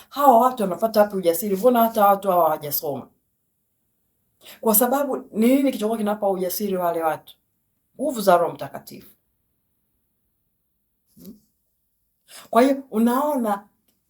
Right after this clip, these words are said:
Roho Mtakatifu ukimpa nafasi anashughulika. Sasa ili Roho Mtakatifu akae, lazima umkiri Kristo. Mfanye Kristo kuwa Bwana na Mwokozi wako.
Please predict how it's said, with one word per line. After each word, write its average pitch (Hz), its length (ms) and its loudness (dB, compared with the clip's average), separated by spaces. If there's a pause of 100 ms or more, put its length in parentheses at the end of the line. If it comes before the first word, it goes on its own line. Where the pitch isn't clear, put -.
(480)
Roho 285 280 6
Mtakatifu 226 640 -2
ukimpa 254 400 -4
nafasi 185 420 -4
anashughulika. 156 680 -14 (420)
Sasa 226 280 2
ili 254 140 6
Roho 240 180 0
Mtakatifu 208 500 -6
akae, 156 400 -2
lazima 196 300 -2
umkiri 175 360 -6
Kristo. - 320 -12 (1120)
Mfanye 226 280 0
Kristo 226 240 -10
kuwa 208 140 4
Bwana 190 200 4
na 151 60 -2
Mwokozi 156 320 -10
wako. 170 220 -2